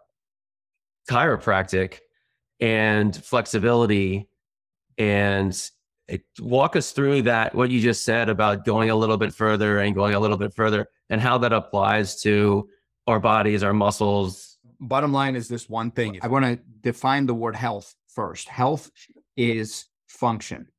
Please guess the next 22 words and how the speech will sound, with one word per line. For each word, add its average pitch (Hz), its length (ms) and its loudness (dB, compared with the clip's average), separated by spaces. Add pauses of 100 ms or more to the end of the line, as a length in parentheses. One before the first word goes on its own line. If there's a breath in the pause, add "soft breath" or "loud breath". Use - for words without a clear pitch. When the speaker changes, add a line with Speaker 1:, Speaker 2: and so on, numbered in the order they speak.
(140)
Speaker 2:
Health 127 320 -2
is 120 240 -2
how 123 240 -2
well 113 340 -2
you're 107 160 -4
functioning. 98 560 -10
Health 117 340 -4
means 110 280 -2
your 104 200 -6 (200 loud breath)
immune 113 320 -2
system 113 340 -4
is 104 120 -8
functioning, 107 500 -6
cardiovascular 107 680 -4
system 107 300 -10
is 101 140 -8
functioning, 107 460 -6
your 95 160 -4
musculoskeletal 107 640 -2
system 107 300 -12
is 104 100 -16
functioning, 104 540 -8